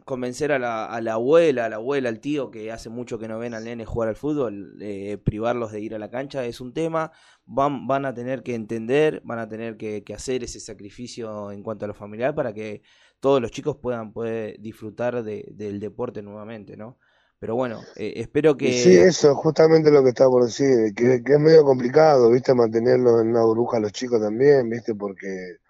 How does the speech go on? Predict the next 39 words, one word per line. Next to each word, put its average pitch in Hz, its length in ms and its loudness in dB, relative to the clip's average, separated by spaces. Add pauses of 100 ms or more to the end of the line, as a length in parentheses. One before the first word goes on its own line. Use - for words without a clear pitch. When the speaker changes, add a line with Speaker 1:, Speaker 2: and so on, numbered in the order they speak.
(680)
Speaker 2:
eh, 98 440 -6
¿cómo 135 240 2
hacer? 120 280 0
Por 110 100 -4
ejemplo, 139 240 2
las 135 80 6
categorías 131 480 4
más 139 200 4
chicas 147 280 4
acá 147 180 4
no 147 120 4
están 127 220 0
jugando 135 420 4
justamente 117 520 0
por 117 160 0
eso, 135 240 2
porque 104 460 -2 (400)
¿cómo 143 240 4
le 135 80 6
decís 120 320 2
a 120 60 6
un 110 80 2
chico, 110 240 -2
"Quédate 113 320 0
quieto 110 260 -2
acá 127 340 4
o 113 160 2
no 110 120 -2
vayas 110 260 -6
para 110 200 -6
allá"? 123 360 -2
¿Entendés? 107 360 -8
Entonces, 120 380 -2
es, 113 300 0 (120)
es 131 40 -6
complicado 117 560 0
el 90 60 -6
tema, 92 320 -6
¿viste? 107 360 -12